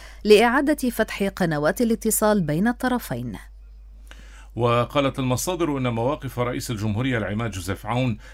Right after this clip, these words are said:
Speaker 2: لم ولن تتغير، ونأمل أن يكون الحزب بدأ مقاربة موضوع المفاوضات من منظور مختلف من أجل مصلحة لبنان واللبنانيين جميعًا، بعيدًا من الحسابات الخاصة والارتباطات الخارجية.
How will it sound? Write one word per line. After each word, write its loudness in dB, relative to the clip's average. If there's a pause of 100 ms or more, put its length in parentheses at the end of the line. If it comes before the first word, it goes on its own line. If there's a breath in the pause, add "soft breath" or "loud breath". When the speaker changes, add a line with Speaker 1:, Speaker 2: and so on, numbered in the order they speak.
(140 loud breath)
Speaker 2:
لم 0
ولن 0
تتغير، 0
ونأمل -4
أن 0
يكون -2
الحزب -2
بدأ 2
مقاربة -2
موضوع -4
المفاوضات -2
من -2
منظور 0
مختلف -2 (360 soft breath)
من 0
أجل -4
مصلحة -6
لبنان -4
واللبنانيين -2
جميعًا، -2 (320 soft breath)
بعيدًا 0
من -2
الحسابات -4
الخاصة -6
والارتباطات -4
الخارجية. -4